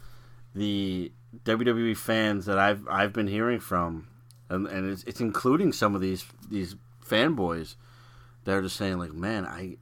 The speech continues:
I don't know what they're doing, but, like, Raw's been boring. Raw's been this and Raw's been that. None of it's good." And, like, even your fanboys are starting to say, "You know what?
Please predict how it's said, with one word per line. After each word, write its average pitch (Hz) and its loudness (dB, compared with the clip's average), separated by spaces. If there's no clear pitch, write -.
I 87 -6
don't 107 0
know 92 0
what 90 -2
they're 85 -4
doing, 92 -2
but, 82 -6
like, 80 -6
Raw's 87 -2
been 85 -6
boring. 82 -4
Raw's 98 6
been 92 0
this 90 -2
and 80 -8
Raw's 87 2
been 87 -2
that. 90 -2
None 90 -2
of 120 -2
it's 110 -10
good." 113 2
And, 104 4
like, 107 4
even 120 2
your 113 0
fanboys 110 4
are 92 -4
starting 92 0
to - -10
say, 92 -4
"You 90 -4
know 135 -6
what? 127 -4